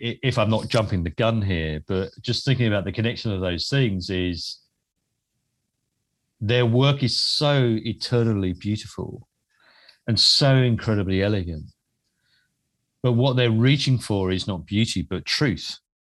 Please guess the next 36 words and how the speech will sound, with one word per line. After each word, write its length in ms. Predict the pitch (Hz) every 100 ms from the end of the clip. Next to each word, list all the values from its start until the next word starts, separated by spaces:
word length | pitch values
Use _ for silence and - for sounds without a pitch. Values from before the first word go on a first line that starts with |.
| _ _ _ _ _ _ _ _
And 140 | 110 110
I 80 |
think 260 | 113 135 117
the 60 | 110
poetic 580 | - 120 127 127 92
brief 340 | 104 117 104 -
is 200 | 87 -
kind 260 | - 110
of 80 | 104
in 220 | 98 98
that 180 | 92 78
space, 580 | - - 127 87 67 -
you 60 | 95
know. 300 | 80 80 90 127 -
Um, 1000 | 98 87 87 87 85 82 87 82 87 87 _ _ - - _ _ _ _ _ _ - _ _ _ -
and 140 | 117 120
I 100 | 175
really 260 | 131 127
like 280 | 92 98 110 -
that. 180 | 73 -
I 80 | 90
mean, 140 | 92
I 100 | 95
think 240 | 98 104 95
that, 160 | 92
you 60 | 98
know, 100 | 92
how 260 | 98 117
do 60 | 131
you 160 | 127 117
reveal 340 | 101 98 98
the 80 | 87
beauty 440 | 76 87 90 90
in 100 | 78
something? 520 | 76 80 78 78 78 - -
Um, 800 | 87 82 82 82 82 80 78